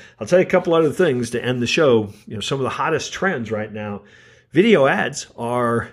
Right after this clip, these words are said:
amazingly effective. Another way for you to stand out, for you to drive attention,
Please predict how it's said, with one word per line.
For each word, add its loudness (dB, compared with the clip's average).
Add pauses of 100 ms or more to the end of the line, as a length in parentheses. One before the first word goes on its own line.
amazingly 0
effective. -4
Another 0
way 6
for -6
you 2
to -4
stand -2
out, -2
for -6
you -4
to -6
drive -4
attention, -8